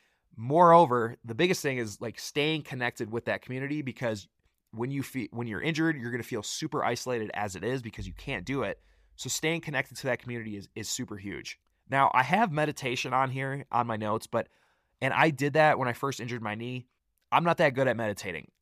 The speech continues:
I, it just doesn't do much for me. I'm probably doing it wrong, but a lot of people do say that it works for them. Now, earlier in the episode, I talked about never wasting a good crisis, right? And so what I meant by this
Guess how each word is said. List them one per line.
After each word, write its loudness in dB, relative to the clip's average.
I, 0
it -8
just -4
doesn't 4
do -4
much -2
for 0
me. -6
I'm -12
probably 0
doing -4
it -4
wrong, -2
but 4
a -12
lot -2
of -2
people -12
do -8
say -2
that -6
it -4
works -8
for -12
them. -6
Now, 2
earlier 4
in 0
the 0
episode, 0
I 2
talked 4
about -2
never 2
wasting 0
a -6
good -10
crisis, -4
right? -4
And -4
so 2
what 0
I 6
meant 2
by 4
this 0